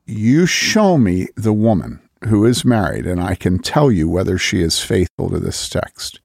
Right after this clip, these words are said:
And it will have very little to do with whether there's outside income that comes into her home through her. It will have very little to do with where she is bodily. It's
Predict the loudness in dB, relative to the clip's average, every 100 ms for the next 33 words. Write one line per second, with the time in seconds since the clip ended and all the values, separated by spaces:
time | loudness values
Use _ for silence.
0 | _ 0 2 4 2 2 0 0 0 -2
1 | -6 -2 2 4 4 4 2 2 2 0
2 | 2 2 2 0 -2 -2 0 0 0 -2
3 | 0 0 0 0 0 2 2 2 0 -2
4 | -4 -2 -2 0 0 0 0 2 2 0
5 | 0 -2 -2 -4 -8 _ _ -4 -2 0
6 | 0 -2 -6 0 2 4 4 4 2 0
7 | 0 2 2 0 -4 -4 -2 -2 -2 -4
8 | -2 0 0 0 -4 0 2 2 0 -4
9 | -10 -10 -10 -8